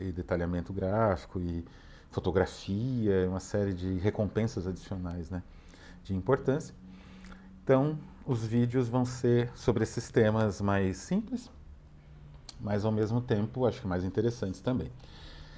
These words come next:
Então é isso, não é? Espero, por outro lado, espero que alguém tenha sorte, <laughs> né, de encontrar.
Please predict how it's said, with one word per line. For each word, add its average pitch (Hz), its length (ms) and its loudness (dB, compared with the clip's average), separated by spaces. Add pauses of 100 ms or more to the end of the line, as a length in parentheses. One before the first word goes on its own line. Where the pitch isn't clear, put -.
Então 160 300 4
é 262 60 6
isso, 147 420 2 (360)
não 92 220 0
é? 120 140 2 (1120)
Espero, 113 760 6
por 139 120 10
outro 143 160 8
lado, 151 160 4
espero 151 340 6
que 151 160 -4
alguém 139 300 0
tenha 139 280 0
sorte, 139 540 4
<laughs> - 0 -
né, 110 260 2
de - 140 -2
encontrar. 107 600 0